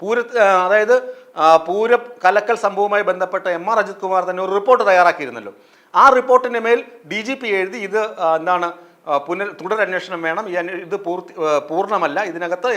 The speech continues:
എം ആർ അജിത് കുമാറിന് പങ്കുണ്ട്, അല്ലെങ്കിൽ എം ആർ അജിത് കുമാറിന് വീഴ്ച പറ്റി, ആ തരത്തിൽ ഡി ജി പി ഒരു കുറിപ്പോട് കൂടിയാണ് ആഭ്യന്തര സെക്രട്ടറിക്ക് കൈമാറുന്നത്. ആഭ്യന്തര സെക്രട്ടറി അത് തന്നെ പറഞ്ഞു, ഡി ജി പി ഇത് എന്താണ്, ഡി ജി പി പുനരന്വേഷണം പറഞ്ഞിരിക്കുന്നു, അതുകൊണ്ട് ഈ, അത് ഒരിക്കൽ കൂടി അന്വേഷിക്കണം എന്ന തരത്തിൽ ഒരു മാർക്ക് ചെയ്തിട്ടാണ്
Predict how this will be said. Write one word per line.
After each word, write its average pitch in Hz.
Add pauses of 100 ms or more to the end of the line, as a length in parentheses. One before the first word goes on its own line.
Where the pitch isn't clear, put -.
എം 170
ആർ 202
അജിത് 180
കുമാറിന് 175 (380)
പങ്കുണ്ട്, 190 (300)
അല്ലെങ്കിൽ 185
എം 175
ആർ 202
അജിത് 185
കുമാറിന് 185
വീഴ്ച 202
പറ്റി, 180
ആ -
തരത്തിൽ 185
ഡി 190
ജി 214
പി 202
ഒരു 180
കുറിപ്പോട് 208
കൂടിയാണ് 165 (500)
ആഭ്യന്തര 220
സെക്രട്ടറിക്ക് 208
കൈമാറുന്നത്. 139 (380)
ആഭ്യന്തര 262
സെക്രട്ടറി 214
അത് 170
തന്നെ 208 (480)
പറഞ്ഞു, 175
ഡി 185
ജി 226
പി 226 (140)
ഇത് 185 (220)
എന്താണ്, 175
ഡി 165
ജി 214
പി 214 (160)
പുനരന്വേഷണം 202
പറഞ്ഞിരിക്കുന്നു, 175
അതുകൊണ്ട് 185 (360)
ഈ, - (200)
അത് 196
ഒരിക്കൽ 226
കൂടി 226
അന്വേഷിക്കണം 185
എന്ന 180
തരത്തിൽ 180
ഒരു 170
മാർക്ക് 170
ചെയ്തിട്ടാണ് 170